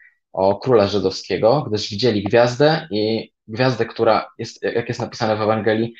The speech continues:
wskazuje, gdzie w danym momencie jest Jezus. Nie gdzie się urodził, tylko gdzie w danym momencie jest.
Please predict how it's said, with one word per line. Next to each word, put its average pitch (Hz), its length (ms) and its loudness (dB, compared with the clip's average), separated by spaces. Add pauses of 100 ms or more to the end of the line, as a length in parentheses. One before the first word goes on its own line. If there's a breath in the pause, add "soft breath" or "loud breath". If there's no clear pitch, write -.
(140)
wskazuje, 120 540 2
gdzie 104 200 -2
w 101 80 -8
danym 120 320 4
momencie 120 440 2
jest 117 160 -2
Jezus. 98 320 -2
Nie 120 120 -2
gdzie 107 180 -8
się - 160 -2
urodził, 104 500 2
tylko 139 200 -4
gdzie 110 160 -2
w 104 40 -10
danym 120 240 2
momencie 117 440 0
jest. - 300 0